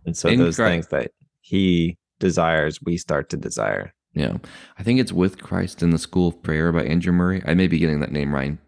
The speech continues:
Speaker 2: wrong, but if you title, if you Google the title, you'll probably get close. It's a great book.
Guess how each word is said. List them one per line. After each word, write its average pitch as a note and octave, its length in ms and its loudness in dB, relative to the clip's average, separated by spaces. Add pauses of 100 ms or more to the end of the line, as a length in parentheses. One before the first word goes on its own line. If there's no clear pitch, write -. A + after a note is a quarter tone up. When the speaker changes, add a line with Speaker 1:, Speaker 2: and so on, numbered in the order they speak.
(220)
Speaker 2:
wrong, D2 340 0
but D2 140 -2
if D2+ 120 -6
you D2 160 -2
title, - 720 -4
if G2+ 100 -2
you G#2+ 80 2
Google G#2 220 4
the E2+ 100 -2
title, D2 320 0
you'll D2+ 120 0
probably C2 200 -4
get - 160 -6
close. - 340 -8 (460)
It's E2+ 160 2
a D#2 40 2
great E2 200 0
book. - 280 -4